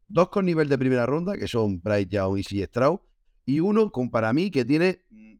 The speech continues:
el, el upgrade suficiente como poder jugártela, que es Anthony Richardson, que dices, "Bueno, puedo gastarme un pick diecisiete por Anthony Richardson y que sea lo que Dios quiera".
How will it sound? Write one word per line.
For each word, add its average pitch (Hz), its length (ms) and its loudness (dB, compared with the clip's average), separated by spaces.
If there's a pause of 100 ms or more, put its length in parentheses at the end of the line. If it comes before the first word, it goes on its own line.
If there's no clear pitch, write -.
el, 107 240 -6
el 113 160 -2
upgrade 123 340 2
suficiente 160 460 -2
como 135 320 2
poder 131 240 2
jugártela, 120 840 -2 (500)
que 131 220 2
es 120 180 -2
Anthony 113 380 0
Richardson, 95 420 -4
que 101 120 -2
dices, 98 200 -2
"Bueno, 98 320 -4 (220)
puedo 151 240 2
gastarme 120 460 0
un 139 180 -2
pick 117 280 -4
diecisiete 170 840 0 (320)
por 113 160 -6
Anthony 127 520 0
Richardson 208 600 0 (200)
y - 100 -6
que - 100 -4
sea 143 140 2
lo 135 80 4
que 110 60 -2
Dios 104 140 0
quiera". - 300 -14